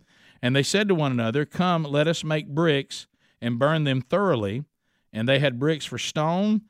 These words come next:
and, uh, they, they had, uh, bitumen for mortar. Then they said, 'Come, let us build ourselves a city and a tower with its top in the heavens, and let us make a name for ourselves.'"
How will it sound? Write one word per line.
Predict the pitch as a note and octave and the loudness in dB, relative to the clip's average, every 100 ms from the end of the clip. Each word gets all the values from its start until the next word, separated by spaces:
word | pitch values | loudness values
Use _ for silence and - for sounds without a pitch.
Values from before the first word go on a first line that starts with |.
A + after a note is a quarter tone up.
| _ _ _ | _ _ _
and, | G#2+ A#2+ A#2+ | -4 -2 0
uh, | A#2 A#2 A#2 A#2+ - - - | 0 0 -2 -4 -8 -14 -12
they, | A#2+ C3 C3+ | -4 -4 -2
they | B2 | -2
had, | B2 B2 A2+ | 0 0 -2
uh, | G#2+ G#2 | -4 -2
bitumen | A#2 F3+ D3+ C#3+ | 0 2 0 -2
for | C3 B2+ A#2+ | -4 -4 -4
mortar. | A#2 C#3 F#3 F3 G#2+ C3+ F3+ _ _ _ _ _ - | 0 2 4 2 -2 -8 -10 _ _ _ _ _ -2
Then | D3 F3+ | 0 0
they | D#3 | -2
said, | - D3+ C#3 | -2 -2 -2
'Come, | - F3 | -2 0
let | F3 E3+ | 2 2
us | D#3+ | -2
build | D3 D#3+ D#3 | -2 -2 0
ourselves | C#3+ - D3 C3 | -2 -2 -2 -2
a | A#2 | -6
city | - - G3+ C3 A#2+ D#3 _ _ _ - | -6 -2 0 0 -4 -8 _ _ _ -6
and | B2+ | -2
a | A#2+ | -2
tower | - F#3 F#3 C3+ A2 C#3 - _ _ | -2 0 2 0 -2 -6 -8 _ _
with | A#2 A#2 | -4 -2
its | C#3+ - | -2 -6
top | - E3 E3+ - | -4 0 0 0
in | D3 | -2
the | B2 | -2
heavens, | F#3 F#3 C#3 A#2+ C3 - _ _ _ | 0 0 0 -2 -4 -8 _ _ _
and | A#2 B2 | -6 0
let | D3+ | 2
us | D#3+ - | 2 -2
make | D#3 C#3+ | -4 -2
a | C3 | -2
name | C3+ E3 D3+ C#3 C#3+ C3+ _ _ | 0 0 0 -2 -2 -4 _ _
for | - C#3+ C#3+ C#3+ C#3+ - _ - | 0 2 4 2 0 -4 _ -6
ourselves.'" | A#2+ C3 C3+ C3+ C3+ - _ - D#3 C3 F#2 E2 - - | 0 2 2 0 -4 -8 _ -4 0 0 -2 -10 -18 -18